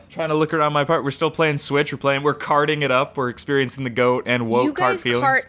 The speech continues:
Speaker 2: every single day.
Speaker 1: Yeah, you, well, you do it, like, every other day. Like, you've joined.
Speaker 2: No.
Speaker 1: Oh.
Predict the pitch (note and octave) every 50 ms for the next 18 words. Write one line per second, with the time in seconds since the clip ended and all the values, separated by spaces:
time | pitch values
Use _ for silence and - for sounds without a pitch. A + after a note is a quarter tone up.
0 | - - - A#3 B3 A#3 G#3+ G#3+ B3+ C4 B3+ A#3 - - A#3 G#3+ G#3 G#3 G#3 G#3
1 | G3+ F#3+ G3 F3+ F3 A3 A3+ G3+ D#3+ C#3 C#3 E3 G3+ G#3+ G3+ F#3 E3 E3+ G3 G3
2 | G#3+ D4 F4+ C#4+ F3 D#3 D3 C#3+ - C3+ C#3 C3+ C3 C#3+ C3+ C3 C3 B2+ C3 C3+
3 | C3 A2+ G2+ F#2+ D2+ C2 - - - - C#3 B2 C3 C#3+ C#3+ B2+ B2+ C3 B2 A#2+
4 | A#2 A#2 E3 A#3+ B3+ C#4+ D#4+ D4+ A3+ E3+ B2+ G#2+ - B2 A#2 G#2+ G2+ - -